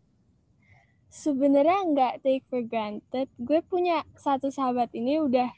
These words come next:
sebelas tahun tahan, dan gue baru tahun ini bener-bener sadar kalau dia berharga banget menurut gue. Bagi gue, dia berharga banget. Kayak gue suka mikir kadang,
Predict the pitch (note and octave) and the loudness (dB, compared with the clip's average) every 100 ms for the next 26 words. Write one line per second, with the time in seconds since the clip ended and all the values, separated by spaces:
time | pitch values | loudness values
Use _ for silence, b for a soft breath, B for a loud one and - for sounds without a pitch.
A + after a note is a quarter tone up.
0 | _ _ C4 A#3 B3+ C4 - C4 A#3+ A#3+ | _ _ -4 2 2 2 0 0 2 2
1 | C#4 C4+ A#3+ A#3 A#3 B3+ C4 B3 A#3 C#4 | 0 2 0 0 -2 2 2 2 2 2
2 | D#4 - _ _ - A3 B3+ B3 C4+ C4 | 2 -4 _ _ -8 0 2 4 4 2
3 | _ - C4 C4 C4 A#3+ A#3+ A3+ A#3 C4+ | _ 0 2 2 -2 -2 -2 0 0 0
4 | C#4 A#3 A#3+ A#3 A#3 B3 B3+ C4 A#3 G#3+ | 0 -2 0 0 0 -2 -2 -4 -2 0
5 | G#3+ A3+ B3 - - A#3+ A#3+ - _ _ | -2 -4 -6 -12 -6 -4 -2 -4 _ _
6 | _ _ _ - A3 _ _ A3+ A3 B3 | _ _ _ -20 -20 _ _ -4 2 4
7 | D4 D#4 D#4 _ _ - A3+ A#3 B3 A#3+ | 4 0 -4 _ _ -10 -4 0 2 2
8 | A3+ A3+ A3 A#3 C#4 C4 B3 A3 A#3+ C#4 | 2 0 0 0 0 0 0 -2 -2 -2
9 | _ _ _ A3 A3 A3+ _ _ A3+ A#3 | _ _ _ -10 -6 -6 _ _ 0 2
10 | A3 G#3+ A3 B3+ - A3+ C4 B3+ A#3 A3 | 2 0 0 -2 -4 0 2 2 0 0
11 | A3 G3+ G#3 B3 - - A3 G#3+ C4+ C#4+ | -2 -2 -4 -6 -8 -6 -4 -2 -2 -2
12 | B3 A3+ A3 C#4 C#4 A#3 A#3 | -4 -2 -2 -2 -2 -2 -2